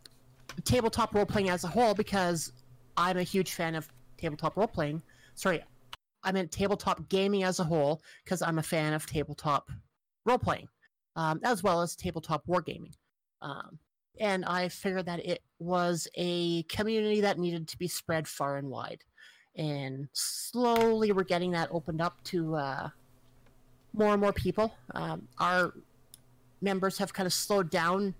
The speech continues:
uh, coming to the gates, but I'm hoping to get that picked up here again soon with, uh, some new avenues of recruitment. Uh, that is where I, uh,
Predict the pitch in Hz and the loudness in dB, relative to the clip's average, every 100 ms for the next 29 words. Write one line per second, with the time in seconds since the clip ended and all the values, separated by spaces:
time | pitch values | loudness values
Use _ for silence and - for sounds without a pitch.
0 | - - - 175 170 - 180 175 196 170 | -14 -18 -6 -2 -2 -2 -4 -2 -2 0
1 | 175 202 - - 175 147 151 - 170 170 | 2 0 -2 -2 -2 -2 -6 -10 -6 -2
2 | 160 151 156 160 - - 185 175 - 175 | -2 -2 -4 -2 -4 -6 -4 -6 -2 -2
3 | 160 160 156 - 170 170 180 - 160 151 | -2 -2 -2 -2 -2 0 -2 -4 -6 -6
4 | 147 - - - - - 170 175 175 170 | -6 -14 -20 -20 -12 -4 2 2 4 2
5 | 165 170 160 170 170 185 175 233 - - | 2 2 2 2 0 0 0 -2 -4 -10
6 | - - 180 180 196 214 175 208 196 202 | -16 -4 -2 2 2 2 0 2 4 4
7 | - 180 185 190 185 175 170 160 147 | 2 2 2 2 2 2 0 0 -2